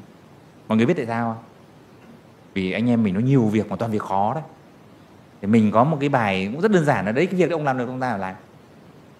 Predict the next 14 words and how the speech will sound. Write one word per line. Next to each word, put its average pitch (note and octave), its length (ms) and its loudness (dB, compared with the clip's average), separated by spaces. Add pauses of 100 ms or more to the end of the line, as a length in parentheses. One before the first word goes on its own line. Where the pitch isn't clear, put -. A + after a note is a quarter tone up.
(360)
Mình A#2+ 180 2
đã C3+ 100 0
từng C#3+ 200 0
đưa D3 220 8
rất A3 100 2
nhiều F#3+ 160 2
nhân D#3 200 0
viên E3 140 6
đi D#3 60 0
làm C#3 140 0
giám B2+ 120 0
đốc G3+ 100 4
ấy F#3+ 100 -4
nha. E3+ 120 -10